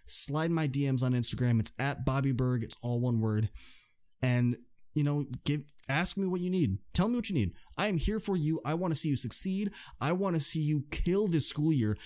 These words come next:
I want this to be the best year academically, emotionally, and physically that you've ever had, period. And I wanna help you get there,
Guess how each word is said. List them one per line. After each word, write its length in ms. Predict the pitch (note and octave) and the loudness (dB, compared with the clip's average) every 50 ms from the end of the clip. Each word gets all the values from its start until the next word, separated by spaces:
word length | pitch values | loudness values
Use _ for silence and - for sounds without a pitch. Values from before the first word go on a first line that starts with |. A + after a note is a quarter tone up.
| - - - - | -16 -16 -12 -8
I 160 | C3 D3 F3 G3+ | -4 -2 -2 -2
want 380 | G#3 G#3 G3+ G3+ G3 - C#3+ | -2 -2 -4 -4 -4 -4 -2
this 180 | D#3+ D#3+ - - | 2 4 4 2
to 120 | - D#3+ | 2 0
be 200 | C3+ D#3 D#3+ D#3 | -2 -2 -2 0
the 80 | C#3 C#3+ | 0 -2
best 480 | A#2+ - - C#3+ D3+ E3+ E3+ - - | -4 0 0 0 2 4 4 4 4
year 360 | D#3 D3 C#3+ C3+ C3 C3 B2+ - - - - - - _ - _ - - | 2 0 0 0 0 0 -2 -4 -6 -20 -20 -20 -20 _ -20 _ -8 -6
academically, 880 | C3 B2 - C3 G#2+ - D#3+ F3 F#3+ G#3 G#3+ F#3+ F#3 G#3+ A3 A3 G#3 - - - - | -6 -4 -2 -2 -2 0 0 0 0 0 -2 -2 -2 -2 -2 -4 -4 -6 -10 -6 -2
emotionally, 720 | B2+ D3 D#3 E3+ F#3 E3+ - F3+ F3+ F#3 F#3+ F#3+ G3 F#3+ - - _ - | 0 0 2 0 0 -2 -2 -4 -4 -4 -4 -2 -4 -4 -6 -10 _ -6
and 140 | C3+ C#3+ C#3 | -4 -4 -2
physically 380 | C#3+ E3 D#3+ C#3+ C#3+ C3+ C#3+ C3 | -2 -2 -2 -2 -2 0 -2 0
that 80 | B2 | 0
you've 240 | C3 A#2+ A2 - - - C3+ | 0 -2 -4 -6 -8 -6 -4
ever 240 | C#3+ C#3+ D3+ D#3+ | -2 -2 -2 -2
had, 400 | D3 A#2+ C#3 C3 B2+ A#2 G#2+ - - - _ _ _ _ _ - | -2 -2 -2 0 0 -2 -4 -6 -8 -12 _ _ _ _ _ -6
period. 680 | - - D#3 D3 D3 D3 C3+ A#2 G#2 F#2+ D#2 - - - - - - - - | -4 -2 0 0 2 2 2 0 0 -4 -6 -10 -14 -16 -18 -20 -20 -10 -6
And 100 | A#2+ A#2+ | -4 -2
I 40 | C3 | -2
wanna 140 | D#3 F#3 F#3+ | -2 -2 -2
help 160 | G3+ G#3 G3+ | -4 -4 -6
you 60 | F3+ | -4
get 160 | G3+ B3 B3+ | -6 -6 -4
there, 220 | - E2+ E2 - | -4 -6 -6 -6